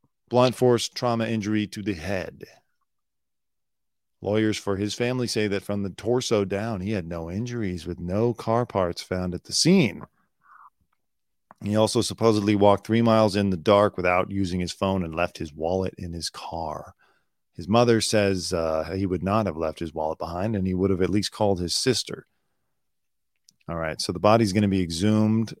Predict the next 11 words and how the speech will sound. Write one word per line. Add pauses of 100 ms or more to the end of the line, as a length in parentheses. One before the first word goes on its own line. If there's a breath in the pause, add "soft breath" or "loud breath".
for
a
private
autopsy
after
raising
sixty
thousand
dollars (1000)
on,
um,